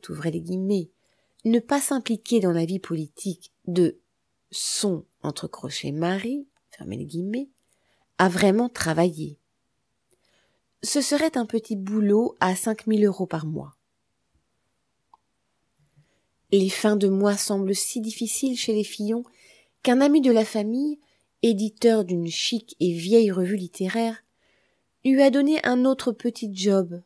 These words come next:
à cinq mille euros par mois pour rédiger deux fiches de lecture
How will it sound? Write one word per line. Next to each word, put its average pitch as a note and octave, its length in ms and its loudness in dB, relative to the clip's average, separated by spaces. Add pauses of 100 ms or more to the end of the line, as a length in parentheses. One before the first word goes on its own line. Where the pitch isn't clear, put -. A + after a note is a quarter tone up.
(160)
à G3+ 120 0
cinq A3 300 -2
mille G#3 180 4
euros G3 180 2
par F3+ 220 -2
mois F#3 340 -2 (480)
pour G#3+ 220 0
rédiger G#3+ 540 2
deux F#3+ 260 -2
fiches B3 300 -6
de A3 100 0
lecture G3 680 -4